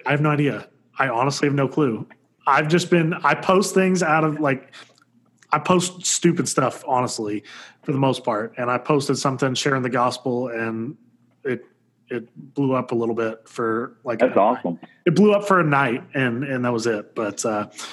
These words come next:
Speaker 1: hey, um, I know nothing about TikTok, so still know nothing about it.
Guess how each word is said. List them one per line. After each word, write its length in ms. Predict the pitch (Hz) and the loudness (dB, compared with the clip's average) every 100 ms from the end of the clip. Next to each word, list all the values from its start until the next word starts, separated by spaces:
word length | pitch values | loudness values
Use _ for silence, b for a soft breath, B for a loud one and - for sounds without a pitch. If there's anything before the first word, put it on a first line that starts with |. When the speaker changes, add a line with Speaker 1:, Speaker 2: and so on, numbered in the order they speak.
| B | B
Speaker 1:
hey, 280 | 165 131 95 B B B B B B _ 135 | 2 2 0 B B B B B B _ -4
um, 500 | 120 113 107 113 - _ _ - - - - | -2 -2 -4 -8 -12 _ _ -20 -20 -14 -2
I 80 | 151 | 2
know 120 | 165 | 4
nothing 320 | 151 156 160 | 4 2 4
about 220 | 151 156 | 4 2
TikTok, 480 | - 110 - 98 - - | 0 -4 -4 -6 -8 -10
so 460 | - 113 104 110 - B - | -4 -2 -2 -4 -10 B -6
still 280 | - 202 220 | 0 4 4
know 100 | 156 | 4
nothing 260 | 127 117 | 2 0
about 220 | 110 104 | 0 -2
it. 140 | 101 | -4